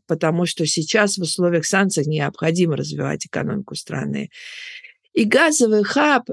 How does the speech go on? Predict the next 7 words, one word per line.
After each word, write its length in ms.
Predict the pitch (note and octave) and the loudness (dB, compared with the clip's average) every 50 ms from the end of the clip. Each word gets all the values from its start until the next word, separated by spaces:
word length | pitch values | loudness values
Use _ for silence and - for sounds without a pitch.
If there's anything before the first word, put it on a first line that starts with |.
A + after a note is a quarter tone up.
| - - | -2 0
это 240 | F3 F3 - G3 F3+ | 0 2 2 0 0
прекрасная 680 | - G3 F3+ - A3+ A#3 A#3+ B3+ B3+ - G#3+ F#3 F3 | 2 0 0 2 2 2 2 2 2 0 0 0 2
возможность 720 | E3+ E3+ E3+ E3 F#3 F#3+ G#3+ A#3+ A#3+ A3+ G#3 F3 D3+ C#3+ | 4 4 2 2 2 0 0 0 0 0 -2 -2 -2 -2
сделать 460 | D3 D#3 D#3+ G3 G#3 G#3 G3 F3 - _ | -4 -2 0 2 2 2 2 0 -2 _
продажу 600 | - D#3+ E3 D#3+ E3 F3 E3+ E3+ D#3+ D#3 D3 C#3+ | 0 2 2 2 2 4 4 4 4 2 0 0
газа 440 | D#3 E3+ F3+ G3+ A3 G#3 F#3+ D#3+ - - | 0 2 2 2 2 2 2 0 -2 0
анонимным, 840 | - D#3+ D#3+ E3+ F3 F3 F3 F3 F3 E3+ D#3+ D#3 C#3+ C3 B2 A#2 - | 0 0 2 2 2 2 2 2 2 2 2 2 0 0 0 -2 -4